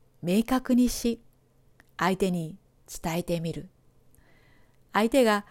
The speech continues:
それを百パーセント受け入れることをしなくても、拗ねない、ふてくされない。たとえ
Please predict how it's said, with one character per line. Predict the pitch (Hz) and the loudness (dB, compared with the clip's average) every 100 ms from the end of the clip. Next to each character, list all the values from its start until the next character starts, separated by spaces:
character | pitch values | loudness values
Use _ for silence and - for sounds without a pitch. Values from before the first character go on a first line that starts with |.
| - _ _ | -20 _ _
そ | - 180 | -6 0
れ | 190 220 | 2 4
を | 240 - _ _ _ | 2 0 _ _ _
百 | - 170 - | -6 -6 -6
パ | 214 262 277 | -2 0 0
ー | |
セ | 285 302 | 0 -2
ン | 302 | -2
ト | - 180 165 - _ _ _ - | -2 -2 -2 -8 _ _ _ -8
受 | 180 | -6
け | - 247 | 2 2
入 | |
れ | 262 262 | 4 2
る | 262 | 0
こ | 262 | -2
と | 262 262 | 0 0
を | |
し | 170 - | 0 -2
な | 196 | -4
く | 226 | -4
て | - | -4
も、 | 185 160 180 _ _ _ _ _ - _ _ _ _ _ | -4 -6 -10 _ _ _ _ _ -20 _ _ _ _ _
拗 | - - | -12 -4
ね | 190 240 | 0 0
な | 226 | 0
い、 | 156 - _ _ _ _ | -4 -10 _ _ _ _
ふ | - | -2
て | 262 | -2
く | 262 | -2
さ | - 277 | -2 -2
れ | 277 | 0
な | 285 202 | 0 -2
い。 | 147 _ _ _ _ _ _ _ _ _ _ _ | -6 _ _ _ _ _ _ _ _ _ _ _
た | 170 | -8
と | 165 220 | -2 0
え | 233 | 0